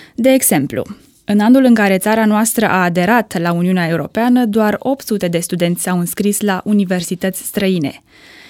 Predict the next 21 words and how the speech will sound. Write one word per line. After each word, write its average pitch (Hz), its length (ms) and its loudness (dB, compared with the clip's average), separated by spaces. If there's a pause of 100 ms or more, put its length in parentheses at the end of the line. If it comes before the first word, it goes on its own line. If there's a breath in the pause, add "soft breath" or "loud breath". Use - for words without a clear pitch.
(140 soft breath)
Directorul 277 540 2
executiv 220 640 0
al 214 260 2 (180 loud breath)
Educativa, 208 840 -2
un 190 200 0
grup 208 240 -4
de 190 280 2
întreprinderi 196 680 2
sociale 202 560 0
care 185 240 -2
dezvoltă 185 600 -2
proiecte 196 440 -2
în 190 140 2
domeniul 190 480 0
educațional, 185 920 -2 (340 loud breath)
spune 269 380 2
că 233 140 0
din 190 200 2
datele 220 420 0
colectate 196 560 -2
de 185 100 0